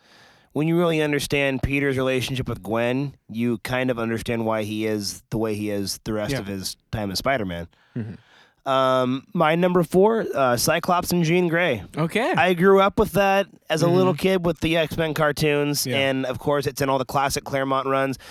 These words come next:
Speaker 1: Not much needs to be said about that relationship. I just, I just, I liked it, and I don't like when they make it Wolverine and Jean Grey.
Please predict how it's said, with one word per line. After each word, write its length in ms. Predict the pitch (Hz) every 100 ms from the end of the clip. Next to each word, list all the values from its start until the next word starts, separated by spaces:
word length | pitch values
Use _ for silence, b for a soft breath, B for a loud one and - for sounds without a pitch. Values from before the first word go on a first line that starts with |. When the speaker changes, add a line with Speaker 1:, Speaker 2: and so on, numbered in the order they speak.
| B B
Speaker 1:
Not 240 | 202 269
much 260 | 285 269 -
needs 220 | 202 208
to 100 | 190
be 80 | 175
said 300 | 147 190 208
about 420 | 160 143 127 127
that 140 | 135 127
relationship. 560 | 131 127 123 127 131
I 140 | 123 165
just, 280 | 190 - -
I 180 | 120 143
just, 260 | 165 147 - _
I 100 | 131
liked 400 | 143 156 170 -
it, 220 | 120 110 - B B -
and 480 | 143 139 139 135 131
I 260 | 139 139 113 -
don't 280 | 151 156 147
like 280 | 147 147
when 80 | 147
they 80 | 143
make 240 | 139 135
it 120 | 147 135
Wolverine 520 | 135 139 143 147 143
and 140 | 123
Jean 240 | 113 117 117
Grey. 400 | 113 110 104